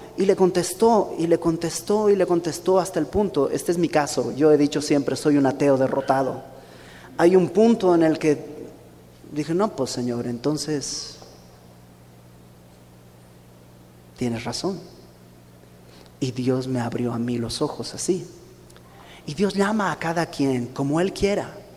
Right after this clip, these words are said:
¿Estás orando por alguien que no conoce del Evangelio? Pues dale tu testimonio. Predícale a Cristo y ora.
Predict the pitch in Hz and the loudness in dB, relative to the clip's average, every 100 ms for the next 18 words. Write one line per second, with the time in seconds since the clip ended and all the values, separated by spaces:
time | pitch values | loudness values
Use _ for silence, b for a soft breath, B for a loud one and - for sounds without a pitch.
0 | B B B B 143 185 185 196 190 190 | B B B B 0 2 4 6 6 6
1 | - 156 160 196 175 165 165 160 160 160 | 6 6 8 6 6 6 4 6 4 4
2 | 165 160 147 143 139 170 180 185 180 - | 2 2 4 2 0 0 2 0 -6 -16
3 | - B B B - - 175 - - - | -20 B B B 0 4 4 2 -12 -6
4 | - 185 220 208 240 220 202 - 208 220 | 0 2 2 0 0 0 0 0 0 2
5 | 247 147 120 B B B - 196 226 247 | 0 -2 -4 B B B 0 2 2 4
6 | 226 202 196 247 269 - 180 185 - - | 4 4 4 0 2 4 4 2 -6 -18
7 | - - - - 135 139 175 123 - | -20 -20 -12 -4 2 6 6 4 -2